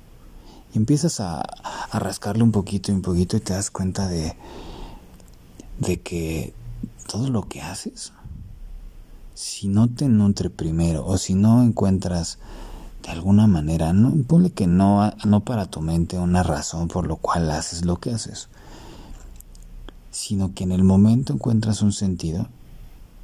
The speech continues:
Si no hay ese, esa luz,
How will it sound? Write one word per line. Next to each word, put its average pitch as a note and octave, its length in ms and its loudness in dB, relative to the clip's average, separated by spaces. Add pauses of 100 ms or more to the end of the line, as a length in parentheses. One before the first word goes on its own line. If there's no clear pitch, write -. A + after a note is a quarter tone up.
(3000)
Si - 200 -10
no F#2+ 180 0
hay G#2 400 4
ese, F#2+ 560 -4
esa F#2+ 240 -6
luz, F#2+ 400 -2